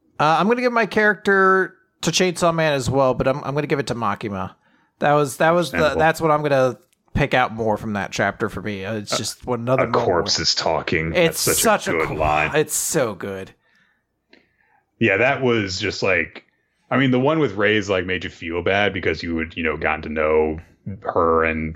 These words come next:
Speaker 2: that she really was probably getting closer to Denji, and she, and, you know,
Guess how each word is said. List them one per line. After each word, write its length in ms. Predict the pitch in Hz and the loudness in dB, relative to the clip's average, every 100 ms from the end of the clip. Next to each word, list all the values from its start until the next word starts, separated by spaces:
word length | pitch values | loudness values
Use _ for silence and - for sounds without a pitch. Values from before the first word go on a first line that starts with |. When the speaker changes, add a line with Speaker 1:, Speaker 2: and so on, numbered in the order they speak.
| - | -4
Speaker 2:
that 200 | 85 - | -2 -2
she 220 | - 85 | -2 -2
really 360 | 80 82 82 82 | 0 0 2 2
was 360 | 80 78 78 | 2 0 0
probably 480 | - 76 80 80 80 | -2 -2 -2 -2 -2
getting 200 | 78 80 | -2 -4
closer 440 | 76 82 76 87 80 | 0 0 0 0 -2
to 80 | |
Denji, 580 | 78 80 80 80 80 80 - | 0 0 2 2 0 0 -2
and 140 | 82 | -2
she, 160 | - 85 | 0 0
and, 460 | 80 87 78 76 - _ | 0 -2 -2 -4 -10 _
you 100 | 90 | -4
know, 220 | 78 73 | -2 -4